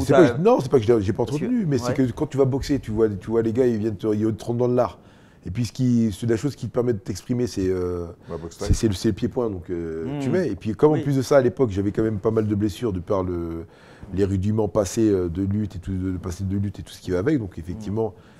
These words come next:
Speaker 1: quand t'arrives, euh, au sol, tu, tu restes figé parce que t'as pas envie de te blesser.
Speaker 2: Ouais.
Speaker 1: Tu te dis, si tu bouges, t'as, tu vas te péter le ligament et tout. T'as, t'as, t'as pas encore cette science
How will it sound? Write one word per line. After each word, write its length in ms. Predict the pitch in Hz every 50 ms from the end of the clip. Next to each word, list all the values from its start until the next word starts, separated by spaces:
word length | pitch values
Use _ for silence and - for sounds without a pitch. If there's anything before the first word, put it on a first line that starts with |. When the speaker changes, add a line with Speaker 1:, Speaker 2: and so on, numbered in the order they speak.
| - -
Speaker 1:
quand 140 | - 110 107
t'arrives, 320 | - 117 110 113 110 104
euh, 320 | 107 104 98 95 92 90 87
au 160 | 87 95 101
sol, 280 | 92 - 147 151 135 -
tu, 140 | - - 95
tu 120 | - - 101
restes 160 | 92 90 -
figé 320 | - 127 127 139 160 151
parce 160 | - - 78
que 60 | - -
t'as 100 | - 80
pas 60 | 87
envie 80 | 92
de 60 | 87 87
te 80 | 92
blesser. 340 | 87 104 117 - - 135 107 - - - - _ - - - - -
Speaker 2:
Ouais. 60 | 101
Speaker 1:
Tu 100 | 98 101
te 60 | 98
dis, 100 | 101 113
si 140 | 98 87 107
tu 120 | - - 120
bouges, 280 | 113 117 127 120 101
t'as, 400 | - 110 98 98 92 92 92 90
tu 380 | 87 78 76 - - - - -
vas 40 | 87
te 60 | 78
péter 240 | - 95 - 101 101
le 60 | 95
ligament 680 | 90 92 87 104 110 131 143 151 156 156 156 151 147 127
et 40 | 101
tout. 300 | 90 - 151 151 151 131
T'as, 260 | - - 123 - - 85 90 -
t'as, 140 | - 90 80
t'as 120 | - 92
pas 140 | - - 113
encore 260 | 113 101 123 117 104
cette 280 | - 110 98 - 104 98
science 460 | 92 - - 147 147 143 - - -